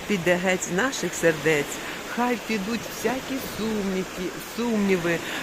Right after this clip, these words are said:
всякі роздратування. І хай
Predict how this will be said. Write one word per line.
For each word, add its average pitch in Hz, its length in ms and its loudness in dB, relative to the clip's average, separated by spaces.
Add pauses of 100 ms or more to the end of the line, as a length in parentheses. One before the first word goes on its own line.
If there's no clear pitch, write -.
(120)
всякі 254 680 2 (280)
роздратування. 208 1200 4 (360)
І 202 80 2
хай 214 320 4